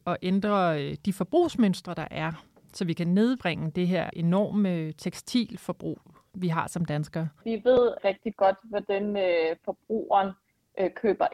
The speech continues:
Speaker 2: ind, hvad forbrugeren går efter. Og vi ved også, at der er et ret stort gap, øh, mellem,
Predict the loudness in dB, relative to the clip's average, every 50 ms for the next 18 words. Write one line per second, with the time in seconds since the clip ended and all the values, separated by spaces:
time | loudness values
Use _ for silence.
0 | 0 0 0 0 0 -2 -6 -8 -8 -2 0 0 0 0 -2 -8 -2 0 0 2
1 | 2 0 0 4 6 8 8 8 6 4 2 0 0 2 4 4 4 4 2 -10
2 | _ _ _ _ _ 0 4 6 8 8 10 8 8 6 4 0 -4 -2 2 4
3 | 6 6 8 6 6 6 4 -4 -2 -2 -2 -2 0 0 0 0 0 0 0 2
4 | 2 2 2 2 2 0 -2 -2 -6 -10 -10 -10 -10 _ _ _ _ _ _ -2
5 | -2 -2 -2 -2 -16 -18 -12 -4 0 0 0 0 0 -6 _ _ 0 2 2 2
6 | 2 -2 -20 -20 _ _ -6 -4 -2 -2 -2 -4 -2 -2 0 2 2 0 0 0
7 | -2 -2 -2